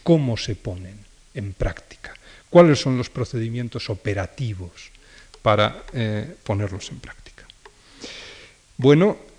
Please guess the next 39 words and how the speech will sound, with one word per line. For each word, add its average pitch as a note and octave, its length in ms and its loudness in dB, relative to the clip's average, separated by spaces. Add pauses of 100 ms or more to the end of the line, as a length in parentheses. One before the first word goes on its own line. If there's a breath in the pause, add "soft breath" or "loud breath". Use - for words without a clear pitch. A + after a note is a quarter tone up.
el B2+ 180 -2
principio B2+ 480 -2
ético A#2 260 -4
de A2 60 -2
autonomía, B2 760 -4
aquel C3 360 -4
que B2 120 -6
de A2 100 -4
algún B2 240 -4
modo A#2+ 420 -4 (140)
pone B2+ 500 2 (380)
sobre B2 320 -6
la A2+ 120 -2
mesa C3 300 0
de A#2+ 80 -4
la A2+ 100 -2
relación G#2+ 380 -4
médico-enfermo G#2+ 640 -6
el G2 80 -8
paciente, C3+ 680 -4 (800 loud breath)
tiene D3+ 420 2 (280)
una C#3+ 200 -2
estructura A#2+ 600 -4
procedimental A2+ 800 -6
que A2+ 100 -8
viene A2+ 200 -6
marcada C3+ 580 -4 (320 loud breath)
por A2+ 140 -6
los G#2 160 -4
códigos B2 380 -4
de A2+ 80 -4
derechos G#2+ 360 -8
de A2 60 -12
los A#2 180 -10
enfermos, - 640 -10 (500 loud breath)
que A#2+ 120 -4
tienen B2+ 320 0
muchos C#3+ 360 -4
artículos, E3 800 -8